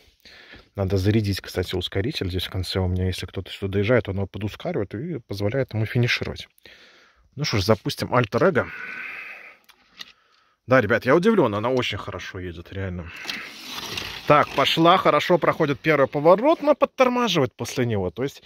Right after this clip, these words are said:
не хватает ей силы, инерции, чтобы набрать скорость на второй поворот. Да, вот сейчас будет интрига. Влазит реально тоже, смотрите, видите, как в-,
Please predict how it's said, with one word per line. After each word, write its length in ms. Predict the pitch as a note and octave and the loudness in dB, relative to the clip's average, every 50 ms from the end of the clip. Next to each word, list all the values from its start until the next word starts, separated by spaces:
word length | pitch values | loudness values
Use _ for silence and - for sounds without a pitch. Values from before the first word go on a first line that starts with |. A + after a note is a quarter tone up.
| - - - - - - _ | -20 -18 -18 -18 -18 -16 _
не 100 | - D3+ | -6 -4
хватает 560 | - - - - - F#3+ F#3+ G3 F#3+ F3 - | 2 6 6 6 6 6 6 6 6 4 4
ей 100 | E3+ E3 | 0 -4
силы, 360 | - - - F3 F#3 F3 D#3 D3+ | -4 -2 2 4 6 6 6 4
инерции, 400 | C#3 C#3 E3 E3+ - - D3+ C#3 | 4 4 2 2 2 0 -4 -4
чтобы 280 | - - B2+ G#2+ A#2 | -4 -4 -6 -4 0
набрать 360 | C3 B2 A2 A2+ B2+ C3+ - | -2 0 2 4 2 2 0
скорость 380 | - - C3 C#3 C3+ C3 - - | -2 -2 -2 0 0 -2 -2 -4
на 40 | A#2 | -8
второй 300 | - - F#2+ F#2+ G#2+ - | -2 -2 0 0 0 -2
поворот. 460 | - G2 F#2 F#2+ F#2 F#2+ F#2+ - - - - _ _ _ _ _ - - - - _ _ _ _ _ _ _ _ _ _ _ _ - | -2 -4 -2 -2 -2 -2 -4 -6 -12 -14 -14 _ _ _ _ _ -20 -20 -20 -20 _ _ _ _ _ _ _ _ _ _ _ _ 2
Да, 180 | A2+ C#3 C3 A2+ | 4 6 6 6
вот 180 | A#2+ B2 - | 4 2 0
сейчас 120 | C#3+ C#3 D3+ | -6 -6 0
будет 220 | C3+ C#3+ C3+ D#3+ | 0 0 0 0
интрига. 520 | D3+ D3+ - C3+ A2+ G2 G#2+ G#2 F#2+ F#2 - - - - - G#2+ G#2+ G#2 - - - - - _ _ _ | -4 -4 0 0 0 2 2 0 0 -2 -10 -16 -20 -20 -18 -16 -16 -16 -16 -18 -20 -20 -20 _ _ _
Влазит 680 | A#2 A2+ A2 G#2+ G2+ A2+ C3 D#3 E3+ D3+ B2+ - - | -12 -10 -8 -8 -4 0 2 2 2 2 -2 -8 -4
реально 300 | C3 C3+ B2+ A2 - C3 | 0 0 0 0 0 -6
тоже, 320 | B2 - D3+ C3+ A#2 A2 - | -4 0 0 0 0 0 -2
смотрите, 420 | - B2 A#2+ - A2 G2+ - A2 | -4 -6 -4 -4 -6 -6 -6 -6
видите, 340 | A#2+ C#3 D3+ C3 - - G#2 | -4 -4 -4 -6 -6 -8 -6
как 220 | - G#2+ G2+ - | -6 -6 -6 -6
в-, 140 | A2 G2 | -10 -10